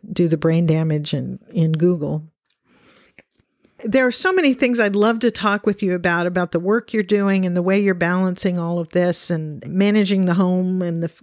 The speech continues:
kids and the ministry and all of that sort of thing. And maybe sometime I'll have you come back and we can talk about more of that, but, 'cause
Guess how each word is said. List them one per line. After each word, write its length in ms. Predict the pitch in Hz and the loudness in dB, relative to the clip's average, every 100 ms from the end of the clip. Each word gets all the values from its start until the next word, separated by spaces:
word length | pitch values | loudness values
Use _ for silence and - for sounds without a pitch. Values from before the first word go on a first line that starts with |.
| - | -4
kids 480 | - 196 185 185 185 | 0 0 -2 -4 -4
and 180 | 170 | -4
the 160 | 156 147 | -2 -2
ministry 640 | 175 196 196 - - 180 | 2 2 2 0 -2 0
and 100 | 175 | 0
all 240 | 175 180 175 | 0 0 0
of 120 | 165 | -2
that 240 | 160 104 | -2 -4
sort 180 | - 175 | -2 -2
of 100 | 165 | -2
thing. 200 | 185 175 | -2 -2
And 100 | 185 | 0
maybe 320 | 226 320 294 | 0 2 0
sometime 500 | 247 262 233 233 226 | 0 -2 0 0 2
I'll 100 | 202 | 2
have 200 | 190 202 | 0 0
you 80 | 208 | -2
come 240 | - 196 | -2 -2
back 300 | 180 170 185 | 2 2 2
and 80 | 196 | 0
we 100 | 180 | 0
can 140 | 175 175 | -2 -2
talk 240 | 175 175 | -2 -2
about 280 | 175 - - | -2 -6 -2
more 220 | 185 185 | 0 0
of 80 | 175 | 0
that, 180 | 165 170 | 0 2
but, 280 | 185 - | 0 -2
'cause 200 | - 185 | -2 -2